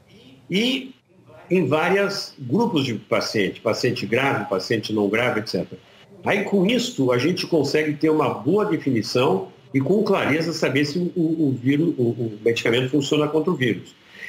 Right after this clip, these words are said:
E é isso que milhares de pessoas, melhores, eh, milhares de cientistas de excelente qualidade estão fazendo no mundo,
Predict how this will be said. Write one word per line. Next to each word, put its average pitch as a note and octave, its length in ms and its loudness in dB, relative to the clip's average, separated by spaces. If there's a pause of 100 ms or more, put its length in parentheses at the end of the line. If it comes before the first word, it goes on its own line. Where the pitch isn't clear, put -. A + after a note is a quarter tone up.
E E3 120 2
é E3+ 40 0
isso G#3+ 360 0
que B3+ 400 0 (140)
milhares E3 580 2
de C#3+ 60 0
pessoas, D3 600 0
melhores, D3+ 580 -2 (120)
eh, A#2 160 0
milhares D#3 380 0
de D3+ 60 -6
cientistas - 640 0
de A2 120 -2
excelente C3 420 0
qualidade C3+ 360 2
estão E3+ 160 0
fazendo D#3+ 320 2
no F#3+ 100 0
mundo, C#3+ 340 0